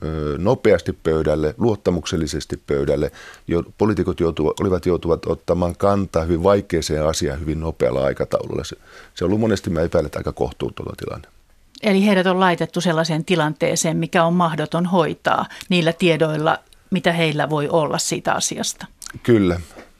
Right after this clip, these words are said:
Speaker 2: Hmm. Risto Murto, vielä lopuksi ihan lyhyesti. Mitä odotat seuraavalta hallitukselta?
Speaker 1: Seuraava hallitukselta tulee olemaan epäonninen, ää, kun, koska kansainvälinen suhdanne on nyt heikkenemässä, joutuvat olemaan aika tiukan euron politiikalla liikkeelle.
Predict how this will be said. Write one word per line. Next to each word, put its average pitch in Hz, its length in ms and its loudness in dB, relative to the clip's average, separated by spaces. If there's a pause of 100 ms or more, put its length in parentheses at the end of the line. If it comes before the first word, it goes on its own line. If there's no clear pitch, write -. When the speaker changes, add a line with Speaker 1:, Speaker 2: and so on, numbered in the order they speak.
(240)
Speaker 2:
Hmm. 170 160 0 (720)
Risto 240 300 2
Murto, 214 340 4
vielä 202 220 4
lopuksi 214 400 0
ihan 185 260 2
lyhyesti. 185 420 0
Mitä 208 260 4
odotat 190 300 2
seuraavalta 185 500 4
hallitukselta? - 760 0 (560)
Speaker 1:
Seuraava 147 360 6
hallitukselta 113 540 4
tulee 95 200 6
olemaan 98 240 6 (160)
epäonninen, 90 640 4
ää, 87 720 0 (200)
kun, 90 180 -2
koska - 260 -2
kansainvälinen 82 560 2
suhdanne 85 400 2
on 73 100 2
nyt 73 140 -6
heikkenemässä, 73 840 2
joutuvat 92 500 0
olemaan 80 400 2
aika 73 260 -2 (540)
tiukan 76 360 2
euron 76 300 2
politiikalla 67 520 0
liikkeelle. - 400 -8